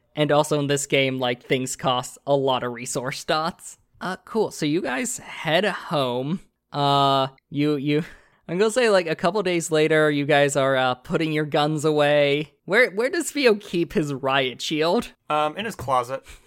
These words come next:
Speaker 1: Just hanging up behind his clothes.
Speaker 2: Yeah, exactly.
Speaker 1: Incredible. It's like Secret Agent. He
Speaker 2: Just
Speaker 1: slides them aside and it's hanging against the back wall. You guys get a knock on your door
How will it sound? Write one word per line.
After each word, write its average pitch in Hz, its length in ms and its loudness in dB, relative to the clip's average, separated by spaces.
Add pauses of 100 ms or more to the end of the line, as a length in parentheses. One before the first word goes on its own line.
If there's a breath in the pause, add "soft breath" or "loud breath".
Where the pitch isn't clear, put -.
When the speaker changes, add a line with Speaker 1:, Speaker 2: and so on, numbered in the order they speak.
(140)
Speaker 1:
Just - 240 -4
hanging 156 360 -2
up 151 200 0
behind 151 320 0
his 143 140 -6
clothes. 147 600 0 (200)
Speaker 2:
Yeah, 143 240 2
exactly. 110 560 -12 (500 loud breath)
Speaker 1:
Incredible. 139 600 -2
It's - 100 -16
like 180 160 4
Secret 156 420 0
Agent. 139 280 0
He - 40 -12
Speaker 2:
Just 156 180 -2
Speaker 1:
slides 151 520 0
them 147 180 0
aside 143 520 2
and 131 140 -4
it's 135 180 -2
hanging 139 420 -2
against 143 340 -2
the 151 60 -10
back 139 280 -2
wall. 143 380 4 (400)
You 175 220 -6
guys 160 380 2
get 147 240 4
a 139 200 2
knock 147 380 6
on 139 220 0
your 139 140 2
door 143 360 2